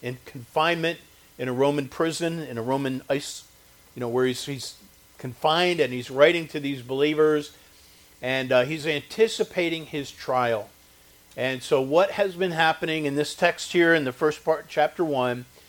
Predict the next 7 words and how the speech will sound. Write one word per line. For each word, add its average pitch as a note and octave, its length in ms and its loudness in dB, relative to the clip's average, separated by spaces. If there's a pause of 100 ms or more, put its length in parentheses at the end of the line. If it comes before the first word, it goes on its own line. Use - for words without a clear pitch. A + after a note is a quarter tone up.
(500)
he F#3+ 260 8
is F#3 220 8
anticipating, D3+ 1160 4 (200)
uh, B2+ 300 4 (600)
an C#3 200 -2
unforeknown E3+ 920 2 (600)
future, F#3+ 680 4